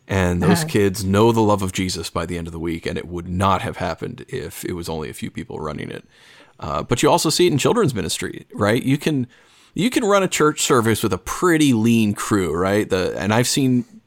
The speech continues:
Speaker 1: uh, church services where <laughs> you've got, you know, the pastor's on the piano <laughs> running hymns, and then he comes up and he's preaching.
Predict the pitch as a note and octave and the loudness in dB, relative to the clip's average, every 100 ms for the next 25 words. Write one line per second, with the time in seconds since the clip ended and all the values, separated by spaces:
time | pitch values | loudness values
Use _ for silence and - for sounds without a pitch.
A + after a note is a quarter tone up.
0 | - - F2 F#2 - A#2 - A#2 G#2+ A2+ | -20 -16 -12 -6 -2 -2 2 2 2 0
1 | A2 G2 G#2 A#2 G#2 G2 - - - - | 0 0 0 0 0 -2 -6 -16 -20 -8
2 | F#2+ G#2 - F#2+ G2+ A2 G2+ G#2 - F#2+ | 0 0 2 2 2 2 2 0 0 0
3 | G#2 G#2+ G#2 - A2+ G2 G2+ G#2 G#2 F#2+ | 2 2 2 2 2 2 2 2 2 0
4 | G2 F#2+ G2 G2 G2 F#2+ G#2 B2 - - | 0 -2 0 2 2 0 0 0 0 -2
5 | F#2+ - G#2 | -2 -2 -2